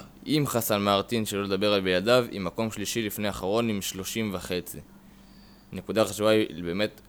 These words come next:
לשלוט בריבאונד, לקחת את ה-, את הכדורים האלה שיכולים לייצר לך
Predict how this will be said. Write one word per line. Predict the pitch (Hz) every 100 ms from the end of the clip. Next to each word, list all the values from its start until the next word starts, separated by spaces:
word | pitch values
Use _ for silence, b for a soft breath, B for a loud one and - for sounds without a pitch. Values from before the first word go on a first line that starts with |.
| -
לשלוט | 92 - 110 101
בריבאונד, | 98 95 104 113 123 135 120 -
לקחת | 92 104 101 104
את | 101 -
ה-, | 85 82 82 80
את | 82 -
הכדורים | - 90 101 113
האלה | 104 117
שיכולים | 110 101 101 104
לייצר | 104 92 110
לך | 104 95